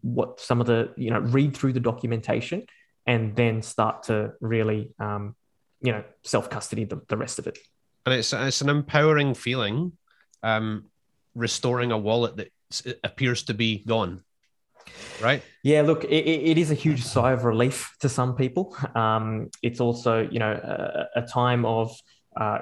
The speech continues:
Speaker 1: great, uh, I guess, nervousness. But what you really wanna do is just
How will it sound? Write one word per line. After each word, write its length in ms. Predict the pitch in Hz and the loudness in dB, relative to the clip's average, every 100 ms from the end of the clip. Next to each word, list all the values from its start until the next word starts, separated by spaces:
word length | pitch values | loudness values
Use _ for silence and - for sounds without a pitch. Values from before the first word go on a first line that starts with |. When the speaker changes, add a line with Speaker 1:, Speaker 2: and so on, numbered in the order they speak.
| 117 | -4
Speaker 1:
great, 560 | 117 117 120 120 - - _ - _ _ - - _ 120 | 0 2 0 -4 -14 -18 _ -20 _ _ -20 -20 _ -2
uh, 280 | 110 98 - | 0 0 -2
I 60 | |
guess, 400 | 120 139 - - - - - - - | 0 0 -2 -12 -16 -16 -16 -18 -6
nervousness. 720 | 131 127 135 160 170 233 - - - - - - | 0 0 2 0 -2 -2 -6 -18 -20 -20 -10 2
But 160 | 151 151 | 2 4
what 120 | 160 | 2
you 120 | 165 | 2
really 400 | 113 123 147 160 | 2 4 4 4
wanna 220 | 120 120 | 4 2
do 340 | 117 110 110 - _ - | 2 0 0 -4 _ -2
is 200 | 117 - | -2 0
just 240 | 120 | -2